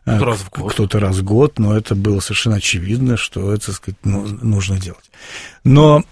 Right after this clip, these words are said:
Speaker 1: м, э, вот что мне представляется важным, может быть, для слушателей как раз, э, нашего,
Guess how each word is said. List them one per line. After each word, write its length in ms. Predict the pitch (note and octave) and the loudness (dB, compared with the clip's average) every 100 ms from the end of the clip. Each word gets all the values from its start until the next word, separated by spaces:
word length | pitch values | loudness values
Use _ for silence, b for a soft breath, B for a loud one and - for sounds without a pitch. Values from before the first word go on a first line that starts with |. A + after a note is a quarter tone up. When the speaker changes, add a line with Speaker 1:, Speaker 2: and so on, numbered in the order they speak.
| - | 2
Speaker 1:
м, 600 | C#3 C#3 C#3 C3+ C3+ C3 | 4 6 6 6 4 4
э, 1000 | C3 C3 B2+ A#2+ A#2+ B2 B2 D#3 F#3 G3 - - | 4 4 2 2 0 -2 -2 -6 -8 -14 -18 -4
вот 180 | B2+ B2 | 0 0
что 180 | - | 4
мне 140 | E3+ C#3 | 4 6
представляется 640 | C3 - C3+ C#3+ A#2+ A2+ | 2 2 4 4 2 2
важным, 380 | C#3+ B2 F2+ F2 | 4 4 2 0
может 200 | A#2 A2 | 0 0
быть, 240 | A2+ G#2 - | 0 -2 -4
для 240 | G#2 A2 | 0 0
слушателей 760 | - C3 C3 - A2 A#2+ G#2+ G#2 | 2 0 0 -2 -4 -2 0 0
как 240 | G2+ - | -4 -2
раз, 400 | A2+ G#2 - - | -2 -2 -4 -4
э, 380 | A2+ G#2 G#2 G2 | -4 -2 -2 -2
нашего, 600 | G2+ G#2+ G2+ G#2 F#2+ F#2 | 0 0 -2 -4 -6 -6